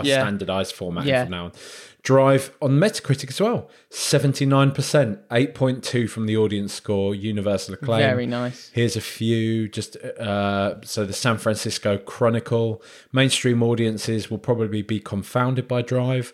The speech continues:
Speaker 1: while lovers of gritty filmmaking will defend every exaggerated shotgun wound
Speaker 2: Yeah, there
Speaker 1: as
Speaker 2: you go.
Speaker 1: art." Um, New York Magazine, who didn't, weren't as favourable about it, said, "Every bit as dumb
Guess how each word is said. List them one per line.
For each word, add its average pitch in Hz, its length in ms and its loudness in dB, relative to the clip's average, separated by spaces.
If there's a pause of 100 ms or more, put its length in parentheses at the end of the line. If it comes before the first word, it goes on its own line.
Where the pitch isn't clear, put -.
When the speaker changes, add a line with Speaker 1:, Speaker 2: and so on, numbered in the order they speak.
(300)
Speaker 1:
while 107 160 2
lovers 107 340 2
of 107 120 -8
gritty 104 260 -6
filmmaking 95 680 -4
will 92 120 -6
defend 95 420 -4 (100)
every 104 540 -2
exaggerated 98 760 -4
shotgun 90 480 -6
wound 87 200 -4
Speaker 2:
Yeah, 139 220 4
there 143 120 2
Speaker 1:
as 139 80 2
Speaker 2:
you 139 80 0
go. 131 140 0
Speaker 1:
art." - 440 -4 (600)
Um, 87 720 -8 (220)
New 107 180 -2
York 101 280 0
Magazine, 92 600 -6 (540)
who 107 220 -2
didn't, 120 420 0
weren't 143 220 4
as 110 100 -6
favourable 101 460 0
about 101 360 -2
it, 113 200 -2
said, 104 320 -2
"Every 117 200 0
bit 117 220 0
as 107 140 -6
dumb 101 560 0